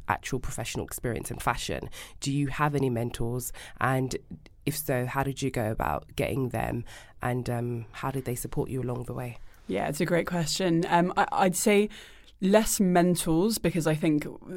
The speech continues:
Speaker 2: the mentoring someone comes with quite a lot of burden, I've
Speaker 1: Mm,
Speaker 2: found.
Speaker 1: yeah.
Speaker 2: Um, but I found that most people,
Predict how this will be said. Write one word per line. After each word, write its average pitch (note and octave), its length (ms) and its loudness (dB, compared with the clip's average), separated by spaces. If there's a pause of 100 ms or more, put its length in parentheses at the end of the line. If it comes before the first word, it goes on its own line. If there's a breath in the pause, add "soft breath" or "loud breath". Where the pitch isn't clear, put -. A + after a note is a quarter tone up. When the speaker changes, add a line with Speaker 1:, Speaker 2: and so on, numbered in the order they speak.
(480)
Speaker 2:
the D3 640 2
mentoring E3 800 6
someone C#3+ 480 4
comes D3 300 4
with D3 140 0
quite D3 240 4
a - 20 2
lot D3+ 160 2
of D3+ 140 0
burden, E3 560 10
I've E3 240 8
Speaker 1:
Mm, C#3 80 2
Speaker 2:
found. F#3 520 8
Speaker 1:
yeah. C#3+ 440 6
Speaker 2:
Um, D#3 140 6
but D#3+ 260 6
I D#3+ 100 10
found D#3+ 260 4
that C#3 60 2
most D#3+ 480 6
people, C#3+ 720 0